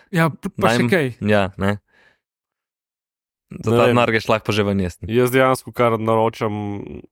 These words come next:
Speaker 3: naročimo pol na šihtu, ko gremo kake skupne malice ali kaj takega. Pol pa je tako ponavadi tako, da pač noben ne ve, kaj bi jedel, in pol pogledamo, daj pogledamo, kaj je v akciji. In pol veš, kaj je ono najbolj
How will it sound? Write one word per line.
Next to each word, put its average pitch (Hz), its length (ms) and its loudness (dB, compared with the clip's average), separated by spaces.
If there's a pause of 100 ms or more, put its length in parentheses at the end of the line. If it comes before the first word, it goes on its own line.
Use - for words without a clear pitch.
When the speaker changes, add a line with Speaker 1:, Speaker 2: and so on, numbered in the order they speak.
(400)
Speaker 3:
naročimo 110 500 2
pol 107 260 2
na 101 60 0
šihtu, 104 340 -2
ko 95 60 -8
gremo 98 200 -2
kake 101 220 -8
skupne 98 300 -8
malice 101 340 -2
ali 98 100 -10
kaj 101 140 -6
takega. 95 480 0 (800)
Pol 107 100 -2
pa 101 80 -2
je 107 80 -4
tako 104 120 -6
ponavadi 107 200 0
tako, 110 160 -4
da 104 100 0
pač - 240 -12
noben 110 220 0
ne 113 80 0
ve, 113 100 2
kaj 113 200 0
bi 110 100 -4
jedel, 113 220 2
in 98 60 -4
pol 107 140 0
pogledamo, 101 380 -4 (260)
daj 120 180 0
pogledamo, 113 280 0
kaj 113 220 -2
je 113 100 2
v 98 100 4
akciji. 110 420 2 (720)
In - 20 -14
pol 104 140 -6
veš, 104 100 -4
kaj 107 160 2
je 110 80 2
ono 104 160 0
najbolj 110 400 0